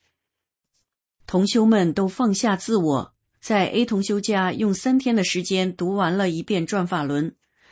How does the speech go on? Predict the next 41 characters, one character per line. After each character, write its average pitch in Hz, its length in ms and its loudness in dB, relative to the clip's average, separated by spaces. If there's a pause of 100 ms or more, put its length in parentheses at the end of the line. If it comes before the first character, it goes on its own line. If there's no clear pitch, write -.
(400)
A 214 120 4
同 196 180 0
修 196 280 0
基 233 260 0
本 185 240 0
恢 208 180 0
复 208 140 -4
了 175 140 2
正 190 200 -2
常。 156 380 -4 (1040)
A 220 160 4
同 208 180 0
修 202 180 0
前 185 220 -2
两 196 240 2
天 175 400 0
没 170 220 0
吃 247 240 -2
多 220 140 -2
少 185 180 -2
饭， 180 340 -2 (160)
身 208 300 0
体 196 220 -2
很 190 220 -2
虚 208 220 -4
弱。 214 340 0 (720)
B 208 160 2
同 185 200 2
修 190 180 0
说 185 300 2
散 202 200 -2
发 208 200 0
真 226 180 0
相 220 220 0
资 214 120 -4
料 202 220 2
不 151 180 -6
让 226 200 0
A 190 180 0
去 180 240 -2
了， 147 240 -2